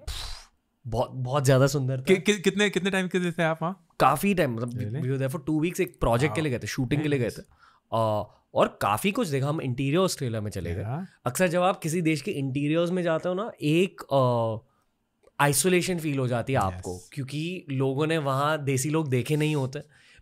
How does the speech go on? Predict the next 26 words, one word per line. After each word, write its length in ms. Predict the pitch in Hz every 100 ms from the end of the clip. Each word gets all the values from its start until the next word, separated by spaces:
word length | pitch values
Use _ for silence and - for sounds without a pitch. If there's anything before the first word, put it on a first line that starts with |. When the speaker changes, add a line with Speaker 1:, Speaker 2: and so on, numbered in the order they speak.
| -
Speaker 1:
पर 100 | 165
वहाँ 220 | 151 175
भी 80 | 214
लोग 180 | 214 180
वेलकमिंग 400 | 160 170 180 180
ही 60 |
थे, 140 | 151 147
चिल 300 | - 185 143
थे। 140 | 151
Speaker 2:
Yeah। 120 | 151 - _ _ -
Speaker 1:
अ, 280 | 123 - -
ऑजीज 280 | 143 147 202
बहुत 300 | 139 147 175
ज्यादा 160 | 190 190
चिल 260 | - 170
होते 220 | 165 127
हैं। 260 | - _ 92
Speaker 2:
या। 340 | 90 87 95 127
Speaker 1:
जितने 300 | 135 131 185
मेरे 200 | 196 190
दोस्त 460 | 131 147 165 165
हैं 120 | 196
जो 320 | 170 185 208 -
वहाँ 280 | 123 127 180
रहते 340 | 131 120
हैं, 60 | 131